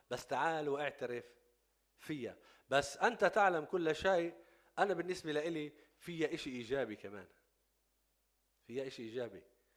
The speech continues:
لما الرب عارف قلبك وقلبك نظيف ومستقيم، مش نظيف، اترك كلمة نظيف. لما قلبك مستقيم مع الرب، فهو بيعرف إنه قلبك مستقيم معه.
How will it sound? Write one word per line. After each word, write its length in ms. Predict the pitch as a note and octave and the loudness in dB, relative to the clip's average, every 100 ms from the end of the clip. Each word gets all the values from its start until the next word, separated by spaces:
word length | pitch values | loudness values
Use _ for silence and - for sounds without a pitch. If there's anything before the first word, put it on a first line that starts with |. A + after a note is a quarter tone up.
| _ _ A#2 | _ _ -12
لما 140 | A#2 | -10
الرب 320 | A2+ B2 D3 | -8 -8 -6
عارف 300 | C#3 D3 C#3 | -4 -4 -4
قلبك 280 | D3 C3+ A#2+ | -8 -8 -8
وقلبك 420 | B2 C3+ C3 A#2+ - - _ | -8 -8 -6 -10 -12 -20 _
نظيف 460 | A2+ A2+ D#3+ B2+ - | -14 -10 -10 -10 -10
ومستقيم، 680 | A2+ A#2+ - A2+ D3 B2 A#2+ _ _ _ _ _ _ - | -10 -10 -14 -12 -10 -12 -14 _ _ _ _ _ _ -16
مش 160 | - | -12
نظيف، 360 | A#2+ A2 F#2+ _ _ _ _ - | -10 -12 -14 _ _ _ _ -16
اترك 240 | - A2 | -16 -16
كلمة 240 | A#2 G#2 G#2 | -16 -18 -20
نظيف. 240 | G2+ G2 - _ - _ | -20 -20 -20 _ -20 _
لما 240 | A2 A2 B2+ | -10 -6 -2
قلبك 320 | F3 D#3 - | -2 -2 -4
مستقيم 760 | C3+ - B2+ - G3+ D3+ G#2 - _ _ _ - | -8 -6 -6 -4 -4 -6 -8 -20 _ _ _ -8
مع 140 | A2+ | -4
الرب، 200 | B2 D3+ | -2 -4
فهو 240 | - A2+ C3 | -4 -10 -8
بيعرف 360 | E3 C3+ - | -8 -8 -12
إنه 140 | A2+ A2 | -14 -12
قلبك 320 | A#2+ A2+ A2 | -12 -12 -14
مستقيم 540 | G#2 - - A2 F#2+ _ _ _ _ | -16 -18 -14 -14 -14 _ _ _ _
معه. 200 | G2 F2 | -20 -20